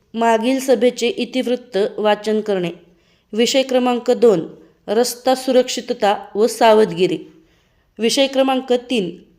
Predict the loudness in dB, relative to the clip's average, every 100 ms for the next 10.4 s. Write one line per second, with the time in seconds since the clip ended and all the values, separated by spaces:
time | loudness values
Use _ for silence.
0 | _ 0 0 0 0 0 -2 -4 -4 -2
1 | -4 -2 -4 -4 -4 -8 -8 -10 -10 _
2 | _ _ _ _ _ 0 0 2 0 2
3 | 0 0 -2 -4 0 -2 -2 -18 -20 _
4 | _ _ _ -4 -2 2 4 4 4 2
5 | 0 -2 -2 -2 -2 0 0 0 -2 -4
6 | -4 -2 0 0 0 -2 -8 -8 -12 -16
7 | -18 _ _ _ _ _ -2 0 0 0
8 | 0 0 -2 -2 -2 0 -2 -2 -16 _
9 | _ _ -6 2 4 4 -2 -8 -2 0
10 | 0 2 2 2